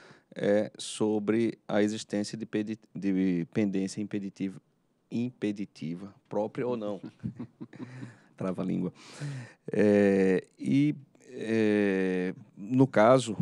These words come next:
a S R T, ela tem expertise própria, ela atesta que, há, que havia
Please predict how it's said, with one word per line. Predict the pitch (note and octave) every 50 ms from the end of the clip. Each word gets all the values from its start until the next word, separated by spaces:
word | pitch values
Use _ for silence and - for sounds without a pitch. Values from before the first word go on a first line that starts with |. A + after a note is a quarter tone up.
| - -
a | - G2+ G#2 A#2
S | B2+ - -
R | B2+ B2 B2+ C3+
T, | B2+ - G2+ G2 G2+ A#2 B2+ - - - - - - - -
ela | - - G#2 G2 F#2+ F#2+ F#2+ F2+ E2 F2+ G2 _ -
tem | - G2 F#2+ F#2+ - -
expertise | - G2 - - - - G2 F#2 - - - F#2 F#2 F2+ G2+
própria, | - - - A2 A2 A2 - C#3+
ela | C#3 - - F3+
atesta | E3+ - - A#2 A2 - - - _
que, | - - -
há, | C#3 C3 - - - - _
que | - - A#2+ B2+ C#3 -
havia | - - C3+ B2+ A2+ A2+ G#2+ A2 A#2+ C3 B2